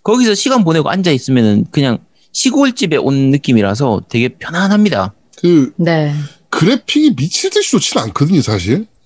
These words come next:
Speaker 1: 그쵸.
Speaker 3: 맞아요.
Speaker 2: 네, 그래픽이 막 정말 깔끔하게 좋거나 막 이런 건 아닌데
Speaker 1: 음.
Speaker 2: 그렇다고 표현이 안 되냐는 또 아니야. 표현은 다 돼.
Speaker 3: 음.
Speaker 2: 또,
Speaker 1: 음.
Speaker 2: 어, 표현은 다 돼 있어. 실제로 그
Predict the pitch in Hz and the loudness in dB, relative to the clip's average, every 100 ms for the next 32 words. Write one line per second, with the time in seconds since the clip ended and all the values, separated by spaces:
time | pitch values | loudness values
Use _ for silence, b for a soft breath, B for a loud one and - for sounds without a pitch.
0 | - 110 - 156 151 151 143 151 156 180 | -8 -6 -2 -4 -2 0 0 0 0 0
1 | 254 262 247 226 - - 151 285 311 269 | 2 2 2 -2 -10 0 2 2 0 -4
2 | - 311 269 165 147 202 160 107 143 254 | -2 2 2 2 0 0 0 0 2 2
3 | 311 311 311 285 110 110 151 208 107 85 | 0 -2 -2 -2 0 0 2 0 0 -6
4 | - _ 143 113 98 _ _ _ _ _ | -18 _ -2 -2 -4 _ _ _ _ _
5 | _ _ _ _ _ _ _ _ - _ | _ _ _ _ _ _ _ _ -20 _
6 | _ _ - 233 311 - - 302 302 - | _ _ -2 2 2 -2 -2 2 0 0
7 | - 359 359 349 240 175 208 208 208 214 | 2 4 4 2 2 2 2 4 2 2
8 | 190 123 131 101 - 311 339 339 - - | 0 2 0 0 0 2 2 0 -2 0
9 | 175 214 139 139 - _ 127 113 123 - | 2 2 0 -4 -10 _ 2 4 2 0
10 | 311 320 - 139 208 269 - 110 87 _ | -2 -2 -2 0 2 2 2 -4 -8 _
11 | B B B - 277 277 262 226 151 113 | B B B -2 0 4 4 4 4 0
12 | b b b _ - 165 147 135 117 110 | b b b _ 2 6 6 6 2 0
13 | - | -2